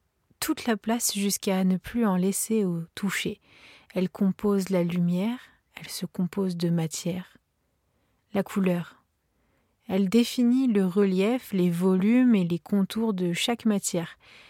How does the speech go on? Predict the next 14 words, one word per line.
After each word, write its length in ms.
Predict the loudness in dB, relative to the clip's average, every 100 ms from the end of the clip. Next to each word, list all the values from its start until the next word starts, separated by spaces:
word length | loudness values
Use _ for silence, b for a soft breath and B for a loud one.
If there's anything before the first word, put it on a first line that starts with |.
| B B B
Elle 160 | 0 2
rend 240 | 2 0
visibles 760 | 0 0 0 -2 -2 0 0 -4 _ -6
les 140 | -2 0
matières 720 | 0 -2 -6 -4 -4 -6 -14 _ _ _ -4
par 200 | -2 0
la 120 | 0
lumière. 640 | 0 0 0 -4 -8 -20 _ _ _ _ _ _
Tout 160 | -4 0
comme 200 | 4 4
sa 180 | 4 2
nature 480 | 2 0 -2 -2 0
est 200 | -2 -4
troublante, 680 | -4 0 2 2 2 -2